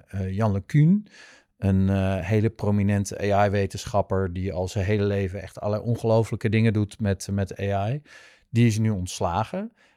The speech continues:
en die is vervangen door iemand anders van Scale dot A I, eh, als head of A I bij Meta.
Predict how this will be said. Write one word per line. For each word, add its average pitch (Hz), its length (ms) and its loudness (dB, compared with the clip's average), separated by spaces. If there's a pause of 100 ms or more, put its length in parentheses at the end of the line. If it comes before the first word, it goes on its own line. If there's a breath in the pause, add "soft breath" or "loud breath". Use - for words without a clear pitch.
en 117 200 2
die 117 100 2
is 110 120 -2
vervangen 117 680 0 (320 soft breath)
door 110 320 -2
iemand 101 320 -2
anders 104 300 -2
van 95 160 -6
Scale 113 380 0
dot 113 280 -4
A 104 340 0
I, 208 160 -4 (560 soft breath)
eh, 101 460 2
als 104 220 -2
head 101 320 0
of 92 240 -6
A 98 340 0
I 147 60 -2
bij 120 140 0
Meta. 123 560 -2